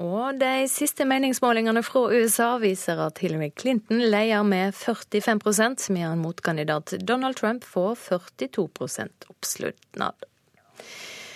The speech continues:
Her hjemme er tallet på gjennomførte hjertetransplantasjoner halvert sammenlignet med i fjor. Samtidig er rekordmange negative til organdonasjon. Torunn Bjørgo var bare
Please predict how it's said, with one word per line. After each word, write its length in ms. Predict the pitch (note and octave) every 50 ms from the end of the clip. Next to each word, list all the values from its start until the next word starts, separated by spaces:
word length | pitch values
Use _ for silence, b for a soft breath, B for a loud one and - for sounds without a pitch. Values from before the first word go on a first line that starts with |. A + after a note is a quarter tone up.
| B B B B B B B B B B B -
Her 160 | E4+ D4 C4+
hjemme 240 | B3+ C4 B3 F3+ -
er 440 | - - G3+ G#3 G#3 G#3 G#3 G#3 G#3+ G3
tallet 280 | - A3+ G#3+ G3+ F#3+ F3
på 80 | F#3+
gjennomførte 520 | G3+ G3+ G#3 G3+ - G3 F3 F3 - G3 G3+
hjertetransplantasjoner 1600 | F#3+ F#3+ G#3+ A#3 B3 - - - - F#3+ F#3 - - - G3 F#3 F#3 - - - F#3 F3 F3+ F#3+ F#3 - G#3 F#3+ F#3+ F#3+ F#3+ G3+ - -
halvert 520 | A#3+ B3 A#3+ A3 G#3 A3+ B3 E4 - - -
sammenlignet 600 | - - B3 A#3+ A#3 A3+ A3 G3+ G3 - G#3+ G#3+
med 160 | G#3+ G#3+ G#3
i 40 | G3+
fjor. 280 | - - A#3 C#4 D4 - _ _ _ _ _
Samtidig 640 | - - - F3+ E3+ E3+ - - F3+ E3 E3+ E3+ E3+ -
er 160 | F3 F3+ F3 E3+
rekordmange 720 | F#3 G#3+ A3 - - - D4+ B3 G#3+ G#3 G3+ G3+ G#3 A3+ A#3+
negative 800 | B3+ C4+ D4 D#4 D#4 C4+ F#3+ E3 F3 F3 F3+ - A3 A3 G#3 B3+ B3+ -
til 240 | - B3+ A#3 G#3+ -
organdonasjon. 880 | - A3 A3 G#3 A#3 G#3+ G3+ F#3+ G3 G3 G3 G3 F#3+ - A3+ B3 C#4+ D4+ - _ B B B B B B B B B B B _ -
Torunn 480 | - D#3+ D#3 D#3 D3+ D3+ D3+ D3+ D#3 D#3
Bjørgo 460 | D#3+ E3 E3+ E3+ E3 E3 D#3 D#3 F3
var 140 | F3 F3+ F3+ F3+
bare 240 | F#3 G3 F#3+ -